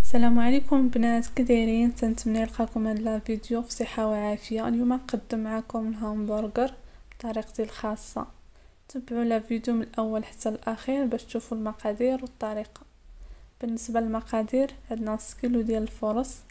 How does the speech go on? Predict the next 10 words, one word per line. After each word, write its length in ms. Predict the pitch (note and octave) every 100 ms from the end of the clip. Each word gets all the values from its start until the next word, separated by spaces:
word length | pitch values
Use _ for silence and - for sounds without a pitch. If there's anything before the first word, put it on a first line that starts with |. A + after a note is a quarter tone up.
| - _ -
اي 180 | A#3 A3+
ربعة 240 | A3 A3
الكيسان 560 | A3+ - - A3+ A3+ G#3+
ديال 180 | G#3+ G#3+
العنبه، 480 | G#3 G3+ G3+ B3+ C#4+ - - - - -
واحد 180 | A3+ - -
الساشي 380 | - B3 -
ديال 200 | A3 A3
الخميره 600 | A3+ - A3+ A3 A3 G#3+ -
حمراء، 460 | - A3+ G#3 A3